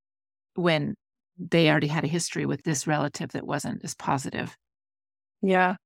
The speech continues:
Speaker 2: And that still does happen from time to time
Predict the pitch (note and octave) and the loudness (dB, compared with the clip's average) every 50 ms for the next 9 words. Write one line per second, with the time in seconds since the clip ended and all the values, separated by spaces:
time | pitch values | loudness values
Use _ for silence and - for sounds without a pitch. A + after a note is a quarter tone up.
0 | _ _ _ _ _ _ _ _ - A3 A3+ F3 F3 - - - - C#4 C4+ - | _ _ _ _ _ _ _ _ 6 8 8 8 8 6 2 2 4 4 6 6
1 | - F#3 F3 - - - E3 E3 - - E3+ E3+ E3+ F#3 G#3 A3 G#3 - G#3 F#3 | 6 4 4 2 2 2 2 2 4 4 4 6 6 6 4 4 2 2 2 2
2 | F3+ - - - F3 F3 E3+ E3+ E3+ - - E3+ E3 E3+ E3 E3+ F3+ F3+ | 2 2 2 2 2 4 4 2 0 2 2 4 4 6 6 4 4 2